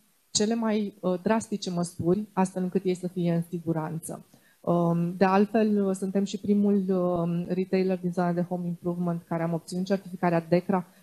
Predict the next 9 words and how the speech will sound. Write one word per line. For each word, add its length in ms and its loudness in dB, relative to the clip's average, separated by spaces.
care 180 4
atestă 720 0
faptul 360 -2
că 220 -8
am, 480 -4
am 140 0
luat 200 0
aceste 320 -8
măsuri. 460 -4